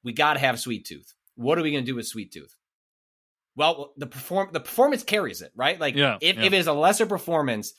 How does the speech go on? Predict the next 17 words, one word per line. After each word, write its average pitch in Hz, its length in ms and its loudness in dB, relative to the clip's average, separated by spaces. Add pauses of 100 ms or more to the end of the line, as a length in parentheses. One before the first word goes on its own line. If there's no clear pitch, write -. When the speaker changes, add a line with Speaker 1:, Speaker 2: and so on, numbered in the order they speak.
(160)
Speaker 1:
it 151 120 0
sticks 170 300 -4
out 131 220 2
so 156 560 0
much 170 340 0
<laughs> - 0 -
more 135 540 2 (260)
that, 135 200 4
like, 127 260 2
all 156 300 6
told, 131 480 2 (220)
Sweet 156 300 -4
Tooth 156 180 -2
is 113 140 -4
not 123 240 0
very 120 340 -2
additive 107 640 -2